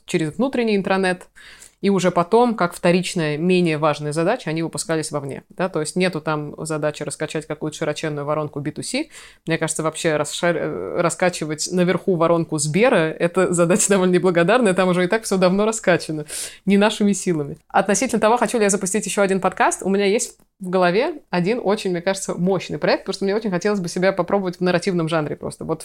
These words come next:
в полной мере этого слова. И ты не поверишь, это опять семейная история.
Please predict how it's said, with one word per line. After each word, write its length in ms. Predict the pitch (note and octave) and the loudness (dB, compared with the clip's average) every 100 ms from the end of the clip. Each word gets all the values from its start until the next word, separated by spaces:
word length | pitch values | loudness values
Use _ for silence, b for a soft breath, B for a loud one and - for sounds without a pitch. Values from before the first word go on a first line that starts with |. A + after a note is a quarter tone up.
| - | -2
в 280 | F3 E3+ E3+ B B B B _ | 0 0 -2 B B B B _
полной 340 | G3+ G#3 G3 | 2 4 6
мере 200 | F3+ E3+ | 4 4
этого 200 | D#3 D#3+ | 2 0
слова. 480 | E3 A#3+ D#4+ G3 F3+ _ _ | 0 2 4 2 -2 _ _
И 100 | F#3+ | -2
ты 80 | G3 | 0
не 60 | G#3 | 2
поверишь, 340 | G3 C4+ - | 2 2 0
это 100 | F#3 | 0
опять 180 | F#3 A3 | 2 2
семейная 340 | F#3+ F#3 G3+ | 2 2 2
история. 360 | F#3 D#3 D3+ | 0 -2 -4